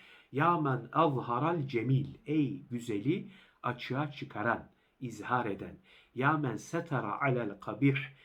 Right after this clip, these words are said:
Ey çirkini örten. Ya men la yuahizu bil cerime. Ey kullarını hemen sorgu suale çekip cezalandırmayan. Ya men la yehdikü sitr.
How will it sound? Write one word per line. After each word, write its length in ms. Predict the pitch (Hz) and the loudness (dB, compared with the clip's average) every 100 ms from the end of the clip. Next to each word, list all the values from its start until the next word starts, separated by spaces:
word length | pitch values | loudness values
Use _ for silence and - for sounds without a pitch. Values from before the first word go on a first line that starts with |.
| _ _ | _ _
Ey 320 | 135 151 156 - | 0 2 2 0
çirkini 600 | - 117 - 117 127 135 | -8 -8 -8 -6 -4 -4
örten. 540 | 104 92 123 98 76 - - _ | -4 -4 -4 -4 -8 -20 -20 _
Ya 220 | 113 135 151 | 0 2 2
men 300 | 151 139 127 | 2 0 2
la 180 | 135 | 4
yuahizu 1120 | 123 120 135 135 120 - 175 185 143 120 - - _ - | 4 2 2 4 4 2 0 2 4 4 2 -8 _ -4
bil 380 | 135 151 139 - | 2 2 0 -2
cerime. 680 | 120 117 143 156 117 113 - _ _ _ _ _ _ _ - - - | -2 2 6 6 4 0 -6 _ _ _ _ _ _ _ -20 -20 -12
Ey 360 | 147 160 131 - | 0 2 2 -2
kullarını 720 | - 143 127 120 110 131 196 190 | -2 0 0 -2 0 0 0 0
hemen 360 | 135 120 107 - | 0 0 -2 -8
sorgu 640 | - 127 117 104 139 139 | -10 -6 -4 0 2 2
suale 800 | - - 127 107 110 113 170 190 - _ - | -2 -8 -6 -2 -2 0 -2 -4 -14 _ -8
çekip 500 | - 110 - 190 - - _ | -4 -4 -4 -8 -10 -20 _
cezalandırmayan. 1600 | 113 120 110 113 107 110 104 98 147 139 - 107 101 117 110 - - _ _ _ _ _ _ _ _ - - _ - | -4 -2 0 2 2 0 0 2 2 2 -2 -2 4 4 4 0 -16 _ _ _ _ _ _ _ _ -20 -20 _ -2
Ya 300 | 120 151 160 | 2 4 4
men 300 | 143 135 127 | 4 4 4
la 200 | 131 120 | 4 4
yehdikü 600 | 147 185 - 143 - 123 | 2 0 -2 -4 -2 -8
sitr. 760 | - - 185 - - - - | -6 -4 -4 -6 -16 -20 -20